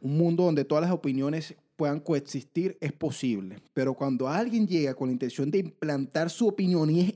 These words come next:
esa, porque si no estás mal, o das su opinión, pero dentro de la opinión te mete un insulto, por lo menos hoy una, una señora me dice, "Mm, mm". Yo agarré y publiqué un video sobre Simón Bolívar y Netflix, la cosa. Me escribió una profesora de, de historia.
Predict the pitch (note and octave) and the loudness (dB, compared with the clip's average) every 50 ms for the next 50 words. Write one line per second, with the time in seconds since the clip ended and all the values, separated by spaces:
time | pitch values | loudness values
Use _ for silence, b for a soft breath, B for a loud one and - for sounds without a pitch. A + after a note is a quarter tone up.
0 | - - C4 C#4 G#3 - - G3 F3 F3+ - - D3+ D3 - C#3+ - D3+ C#3+ D#3 | -2 -2 0 0 0 2 2 2 2 2 0 -4 -4 -4 -6 -6 -2 0 0 0
1 | D#3+ - - A3 F#3+ F#3+ A#3+ D4+ B3+ F#3+ E3+ F#3 G#3 A3 - _ _ _ _ _ | 0 0 0 2 4 4 4 6 6 6 4 2 2 -2 -8 _ _ _ _ _
2 | _ _ - - F3 F3 F3+ E3+ - - A#3 A3+ - A3+ G#3+ G#3 G#3+ A3 G3+ B3 | _ _ 0 2 4 4 4 4 4 2 0 0 2 2 4 4 4 4 4 4
3 | A3+ G#3+ G3 F3 D#3 F3 E3 D#3 D#3 D#3 E3 D#3+ D#3+ E3 F3 - A3 G#3 G3+ G3 | 4 4 4 4 2 2 2 2 2 2 2 2 2 2 0 2 2 2 2 2
4 | G3 F#3+ A3+ A3+ A3+ A3+ A3 - C#4+ C4 F#3+ D#3 - F#3 F3 - D#3 C#3+ C#3+ D3 | 2 2 2 2 2 2 2 2 2 2 2 2 0 -2 -2 0 0 0 2 2
5 | D3+ D#3+ F3+ F#3+ F#3+ F#3+ F#3+ F#3 G3 F#3+ F#3+ F#3 F3+ F3+ F3 F3 F#3 E3+ E3 D#3+ | 2 2 4 4 4 6 4 4 2 2 0 -2 -2 -4 -4 -2 -2 0 0 0
6 | D3+ C#3+ C#3+ C#3 C3+ C#3+ - - B3+ E4+ F4+ F#4 E4 C4+ A#3+ G#3+ - G#3+ A3 A3+ | 0 0 0 -2 -2 -4 -6 -8 -8 -8 -8 -6 -6 -6 -8 -8 -10 -10 -10 -10
7 | F#3+ G3 F#3+ _ _ _ _ _ _ _ B B B B B3 F#3+ B E3 A3+ C4 | -10 -12 -18 _ _ _ _ _ _ _ B B B B -18 -4 B 4 6 8
8 | D#4 E4 E4 E4+ F4 F#4 F#4 D4+ - C#4 C#4 A#3 A#3+ A3 A3 A3 A3+ B3 C4 C#4+ | 8 8 8 8 6 4 4 2 2 0 0 2 4 4 4 4 2 2 2 4
9 | D4 C#4 C4 C4 C4 C#4+ C4+ B3+ A#3+ - A3+ F#3+ F#3+ G#3 A3 A3+ A#3 A#3+ A#3+ A#3+ | 4 6 6 4 4 4 2 2 2 2 2 2 4 4 6 6 6 6 6 6
10 | A#3 A3+ G#3 G3 G#3 G#3+ A3 G#3+ - G#3 G3 F#3 E3 E3 - G#3 G#3+ G#3 G#3+ A3+ | 4 4 4 4 4 4 4 2 2 2 4 4 4 4 6 6 6 6 4 2
11 | A3+ G#3+ - _ b b b b b _ - F3 G3 F#3+ G3+ G3+ G#3 G#3 A3+ C4 | -2 -2 -6 _ b b b b b _ 0 0 2 4 4 4 6 6 6 6
12 | C#4 C#4 C#4+ B3+ A3+ G#3+ G3+ - G#3+ G#3+ G#3+ G#3+ A3 G3+ F3 D#3 - - D#3+ D3+ | 4 4 2 2 2 2 4 4 4 6 6 6 6 4 4 2 -2 -4 -4 -4
13 | C#3+ - - B2+ A#2 G#2+ G#2 G2+ A2+ | -4 -2 -2 -2 -2 -2 -4 -8 -12